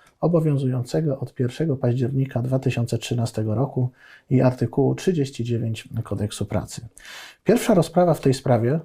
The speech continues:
była wyznaczona na grudzień dwa tysiące siódmego roku, ale się nie odbyła. Pretekst się zawsze znajdzie,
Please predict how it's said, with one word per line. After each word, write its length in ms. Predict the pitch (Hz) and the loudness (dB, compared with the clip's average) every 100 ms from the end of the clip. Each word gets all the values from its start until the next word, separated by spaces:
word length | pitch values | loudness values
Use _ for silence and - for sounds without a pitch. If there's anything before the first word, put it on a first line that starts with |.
| - | -2
była 200 | 143 139 | 0 2
wyznaczona 600 | 143 139 131 - 139 131 | 2 2 -2 -2 -2 0
na 140 | 131 | 0
grudzień 520 | 139 143 123 104 92 110 _ 131 | 0 2 2 0 -6 -10 _ -4
dwa 180 | 120 | -2
tysiące 420 | 120 117 120 110 107 | 0 -2 -2 -4 -4
siódmego 420 | - 120 113 107 | -2 -2 0 0
roku, 380 | 170 - 165 160 | 0 0 -4 -2
ale 220 | 127 135 | -2 -2
się 280 | - 110 110 - _ | -4 -6 -6 -10 _
nie 140 | 117 104 | -4 -4
odbyła. 400 | 117 110 - _ _ _ - - - - _ _ | -4 -6 -8 _ _ _ -20 -20 -20 -20 _ _
Pretekst 600 | 156 160 139 - - - | 4 6 2 0 -14 -12
się 280 | - - 107 _ | -10 -8 -10 _
zawsze 320 | 120 107 - | -6 -4 -2
znajdzie, 500 | 131 185 175 151 139 | 0 4 4 4 0